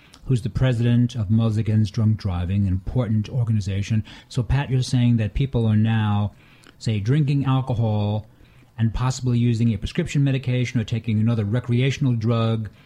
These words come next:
and they are impaired at the wheel, and they're still causing ten thousand people, ten thousand Americans a year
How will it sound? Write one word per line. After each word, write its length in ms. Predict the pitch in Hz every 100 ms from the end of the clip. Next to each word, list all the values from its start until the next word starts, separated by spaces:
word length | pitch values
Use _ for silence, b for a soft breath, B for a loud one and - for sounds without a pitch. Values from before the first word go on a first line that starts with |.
| B B B 127
and 200 | 113 113
they 140 | 120
are 220 | 117 117
impaired 560 | 110 107 - 135 131 127
at 120 | 120
the 80 | 120
wheel, 540 | 107 110 107 104 107 B B B
and 220 | 117 117
they're 180 | 110 104
still 440 | - - 156 180
causing 840 | 175 - 127 117 110 117 113 113 - B B B B _ _ -
ten 540 | - - 180 185 190 180
thousand 720 | 170 151 151 135 143 143 135
people, 520 | - 131 127 120 123 -
ten 260 | - 160
thousand 380 | 170 151 147 139
Americans 640 | 135 123 120 120 117 117 120
a 140 | 101
year 600 | 107 127 131 101 87 87